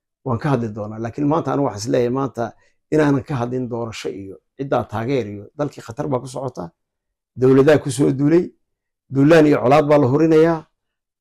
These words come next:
Wixii dadkii, wixii nabad qaatanaya, nabad aan la qaadano, wixii difaacana, difaacaanu gallo. Laakiin maanta, een, kan joogaana kursi nabad ku fadhiya maayo haddaanu ummadda midayn. Ka wax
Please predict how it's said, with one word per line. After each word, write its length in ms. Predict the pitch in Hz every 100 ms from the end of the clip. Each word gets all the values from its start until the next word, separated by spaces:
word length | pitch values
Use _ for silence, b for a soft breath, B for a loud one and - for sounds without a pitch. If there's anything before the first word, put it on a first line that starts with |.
| _ -
Wixii 260 | - 180 175
dadkii, 280 | 175 -
wixii 200 | 185 143
nabad 220 | 156 170 185
qaatanaya, 420 | 156 170 180 175
nabad 260 | 170 165 190
aan 140 | 160
la 60 | 180
qaadano, 360 | 151 120 113 107 _ _ -
wixii 160 | 185 202
difaacana, 400 | 156 196 160 170
difaacaanu 460 | 139 202 165 143 117
gallo. 240 | 117 117 _ _ _ -
Laakiin 280 | 147 151 208
maanta, 380 | 185 208 156 151 127 - - _ _ _ -
een, 420 | 151 147 139 139 135 _ _ _ _ -
kan 160 | 196 185
joogaana 480 | 156 180 175 185 190
kursi 320 | - 196 175
nabad 240 | 165 202
ku 80 | 156
fadhiya 260 | 165 165 160
maayo 160 | 156 135
haddaanu 240 | 156 151
ummadda 240 | 147 135 120
midayn. 320 | 117 113 120 _ _ _ _ _ _ _ _ _ _ -
Ka 60 | 175
wax 100 | 170